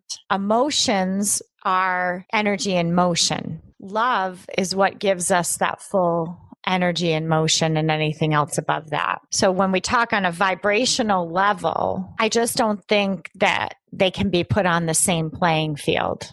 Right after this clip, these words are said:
So the way that I work with emotional detox, that's a reaction, right?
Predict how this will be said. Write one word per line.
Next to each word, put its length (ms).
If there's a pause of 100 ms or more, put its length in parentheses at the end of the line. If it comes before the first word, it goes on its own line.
(100)
So 300
the 100
way 300
that 160
I 180
work 320
with 140
emotional 440
detox, 1000
that's 340
a 40
reaction, 840 (160)
right? 280